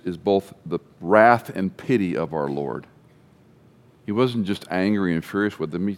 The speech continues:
he feels pity on the man. He's become a traitor. Another commentator, "Our Lord sees him to, seems to forget his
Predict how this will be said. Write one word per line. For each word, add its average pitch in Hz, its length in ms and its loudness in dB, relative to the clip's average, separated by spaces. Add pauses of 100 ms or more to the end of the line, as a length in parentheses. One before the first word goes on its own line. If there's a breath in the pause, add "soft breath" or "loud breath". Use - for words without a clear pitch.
(180)
he 90 100 -8
feels 101 280 -6
pity 104 320 -4
on 69 120 -6
the 69 60 -6
man. 67 300 -8
He's 82 120 -6
become 90 340 -6
a 90 40 -6
traitor. 90 460 -4 (800 soft breath)
Another 95 320 0
commentator, 90 720 -2 (240 loud breath)
"Our 101 140 4
Lord 123 220 6
sees 131 300 0
him 120 140 4
to, 104 140 -10 (300 soft breath)
seems 131 360 2
to 117 120 -8
forget 95 460 2
his 104 240 -2